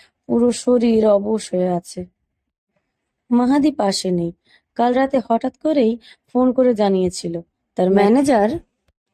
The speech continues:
করিম সাহেব স্ট্রোক করেছেন। করিম সাহেবের গ্রামের বাড়ি নরসিংদীতে। সেখানে তার পরিবার থাকলেও কিশোরগঞ্জে তিনি একা থাকেন।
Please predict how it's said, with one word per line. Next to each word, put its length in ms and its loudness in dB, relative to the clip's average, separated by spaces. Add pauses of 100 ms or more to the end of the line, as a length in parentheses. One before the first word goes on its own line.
(460)
করিম 300 4
সাহেব 480 0 (240)
স্ট্রোক 400 -2
করেছেন। 480 -4 (960)
করিম 280 2
সাহেবের 420 0
গ্রামের 360 0
বাড়ি 360 2 (300)
নরসিংদীতে। 760 -2 (580)
সেখানে 420 0
তার 160 0
পরিবার 400 2
থাকলেও 480 0 (300)
কিশোরগঞ্জে 720 0
তিনি 280 4
একা 260 0
থাকেন। 400 -8